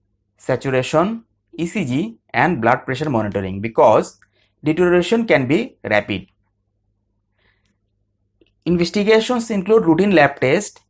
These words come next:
as we mentioned earlier, blood cultures, twelve lead E C G and echocardiogram, empiric broad spectrum antibiotic pending blood cultures,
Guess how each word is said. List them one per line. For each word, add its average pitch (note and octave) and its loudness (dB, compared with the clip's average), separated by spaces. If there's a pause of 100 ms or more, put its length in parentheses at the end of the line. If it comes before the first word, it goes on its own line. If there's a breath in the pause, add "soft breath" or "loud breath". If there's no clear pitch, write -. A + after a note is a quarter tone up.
as C#3 2
we F#3 0
mentioned D3+ -4
earlier, A2 0 (720)
blood D3+ -2
cultures, A#2+ 0 (1400)
twelve G3+ 0
lead A3 0
E D3 -4
C F3 -6
G A#3 -6
and E3+ 2
echocardiogram, F#2+ -4 (720)
empiric G3+ -2
broad C#3 2
spectrum G3+ -4
antibiotic A#2+ -2 (440)
pending D3 -2
blood C3+ 2
cultures, A#2+ -2